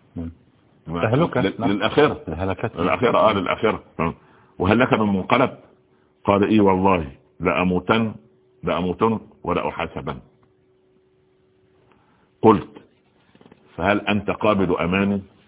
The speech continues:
Speaker 2: قال: "نعم". قال: "على ماذا؟" قال: "على أنك"، ده أبو سفيان يقول له: "على أنك لا تبعث ولا تحاسب". <laughs> أبو سفيان بيضلله.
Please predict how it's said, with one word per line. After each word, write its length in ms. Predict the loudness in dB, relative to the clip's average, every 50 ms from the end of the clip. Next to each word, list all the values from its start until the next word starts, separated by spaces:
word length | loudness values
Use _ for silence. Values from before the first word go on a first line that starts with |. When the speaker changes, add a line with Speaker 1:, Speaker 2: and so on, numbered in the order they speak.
| _ _ _ _ -10
Speaker 2:
قال: 240 | -6 -4 -2 0
"نعم". 200 | 0 0 -2 -4 -8 -16 -20 _ _ -20 -20 -20 -20 -20 _ _ _ _ _ -20 -20 -20 _ -2
قال: 160 | 0 2 2
"على 240 | 2 2 2 0 0
ماذا؟" 340 | 0 0 0 -2 -4 -8 -14 -18 _ _ -20 -20 _ _ -10
قال: 180 | -4 -2 0 2 2 0 0 -4 -8 -10 -8
"على 200 | -4 -2 0 0
أنك"، 480 | 0 0 -2 -2 -2 -2 -2 0 0 0
ده 280 | -2 -2 -2 -4 -4
أبو 100 | -4 -4
سفيان 260 | -2 0 0 2 2
يقول 260 | 2 0 0 0 -2 -4
له: 80 | -8 -16 _ _ _ _ -6
"على 280 | -2 0 2 2 2
أنك 260 | 2 0 0 0 0 0
لا 180 | 0 0 0
تبعث 380 | 0 0 0 0 0 -2 -4 -6 -10 -6
ولا 180 | -2 0 0 0
تحاسب". 440 | -2 -4 -8 -8 -8 -8 -10 -12 -14 -14
<laughs> 720 | -18 -20 -20 -18 -18 -18 -18 -20 -20 -20 -18 -6 -4 0
أبو 120 | 0 2
سفيان 340 | 0 0 0 0 2 2 4
بيضلله. 580 | 4 4 4 6 6 6 6 6 6 4 0